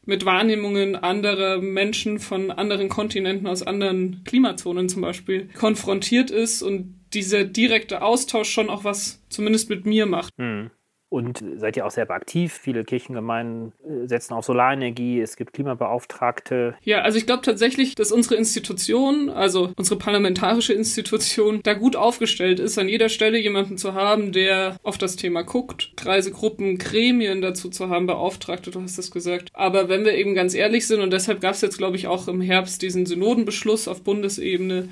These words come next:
Speaker 1: haben wir es nicht so ernst genommen mit unseren eigenen Zielen, ne? Zweitausendneun haben wir uns Klimaziele gesetzt, die wir bis zwanzig dreißig aber nicht erreichen reichen werden. Zumindest nicht, wenn wir so weitermachen wie bis jetzt. Deshalb hat die Synode gesagt, "So, liebe Leute, wir haben die Struktur dafür.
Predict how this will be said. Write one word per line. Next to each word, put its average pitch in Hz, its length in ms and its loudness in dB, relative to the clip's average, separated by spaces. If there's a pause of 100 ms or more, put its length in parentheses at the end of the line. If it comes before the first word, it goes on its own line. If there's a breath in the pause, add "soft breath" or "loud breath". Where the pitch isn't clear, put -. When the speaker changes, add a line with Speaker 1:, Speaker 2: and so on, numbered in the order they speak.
(140 loud breath)
Speaker 1:
haben 220 220 2
wir 233 40 4
es 226 120 0
nicht 247 140 2
so 202 60 0
ernst 196 280 0
genommen 185 180 2
mit 180 100 2
unseren 180 220 0
eigenen 175 300 -2
Zielen, 175 380 -2
ne? 196 140 -2
Zweitausendneun 214 680 0
haben 202 100 0
wir 185 60 0
uns 185 160 -2
Klimaziele 214 500 -2
gesetzt, 196 420 -2
die 190 120 -2
wir 196 220 4
bis - 440 -4
zwanzig 190 340 -2
dreißig 180 360 -2
aber 196 100 -2
nicht 190 160 -2
erreichen 165 140 0
reichen 170 340 0
werden. 156 440 -6
Zumindest 220 400 2
nicht, 240 120 2
wenn 220 140 4
wir 196 80 4
so 190 100 -2
weitermachen 185 540 0
wie 165 80 0
bis - 180 -2
jetzt. - 400 0
Deshalb 359 240 2
hat 214 160 0
die 208 60 0
Synode 196 380 2
gesagt, 190 340 0
"So, 196 120 2
liebe 180 200 4
Leute, 156 420 0
wir 185 160 2
haben 254 180 6
die 269 80 2
Struktur 190 500 -2
dafür. 214 520 2